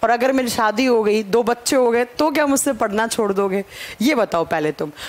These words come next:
तुम्हारे लिए कितना matter करता है मेरी शादी होना, नहीं होना,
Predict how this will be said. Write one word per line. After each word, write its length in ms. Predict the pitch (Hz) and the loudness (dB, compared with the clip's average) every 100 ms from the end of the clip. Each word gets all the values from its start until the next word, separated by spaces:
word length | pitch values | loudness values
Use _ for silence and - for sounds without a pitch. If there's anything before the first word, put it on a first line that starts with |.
| - | -4
तुम्हारे 400 | 240 233 233 262 | 0 2 2 2
लिए 160 | 285 302 | 2 0
कितना 440 | - - 294 330 | -4 -2 0 2
matter 360 | 311 269 262 254 | 2 0 0 -2
करता 300 | 247 220 240 | -2 0 0
है 80 | 240 | 2
मेरी 220 | 226 233 | 0 0
शादी 340 | - 185 190 | 0 -2 0
होना, 500 | 214 175 190 220 233 | 0 0 0 0 0
नहीं 360 | 226 190 214 226 | 0 0 0 0
होना, 380 | 220 220 220 | 0 0 -2